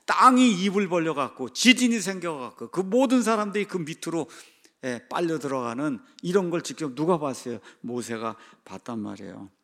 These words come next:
또 모세가 이 민수기 이십 장에 가서 하도 백성들이 물을 달라고, 그러고서 또 불평불만하니까, 하나님께서 반석에게 말을 하면 반석이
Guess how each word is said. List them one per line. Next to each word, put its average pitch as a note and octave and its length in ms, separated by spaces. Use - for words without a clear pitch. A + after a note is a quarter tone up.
또 F#3+ 100
모세가 F3 500
이 E3 240
민수기 E3 440
이십 D#3+ 300
장에 E3+ 240
가서 D3+ 220
하도 - 580
백성들이 F#3 560
물을 F3 400
달라고, D3+ 600
그러고서 F3 340
또 - 180
불평불만하니까, D3+ 1500
하나님께서 F3 640
반석에게 F3+ 640
말을 F3 560
하면 F#3 360
반석이 D3+ 520